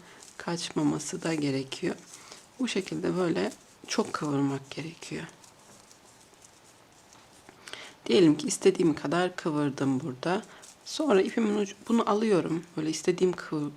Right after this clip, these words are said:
kıvrıkta oldu. Yani çok daha kıvırmak gerekiyor. Ben burada kısa bir örnekte gösterdiğim için ve video uzun olmasın diye az kıvırdım.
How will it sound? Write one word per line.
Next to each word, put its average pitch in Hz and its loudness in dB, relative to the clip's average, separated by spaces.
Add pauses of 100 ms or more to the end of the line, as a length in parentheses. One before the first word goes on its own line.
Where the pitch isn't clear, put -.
(140)
kıvrıkta - -4
oldu. 156 -2
Yani 156 2 (340)
çok - -2
daha 147 2
kıvırmak 143 -2
gerekiyor. 147 -2
Ben 180 4
burada 170 -2
kısa 175 -4
bir 165 0
örnekte 156 0
gösterdiğim 185 0
için 165 0
ve 160 0
video 165 -2
uzun 165 2
olmasın 151 2
diye 220 0 (440)
az 170 -2
kıvırdım. 147 -2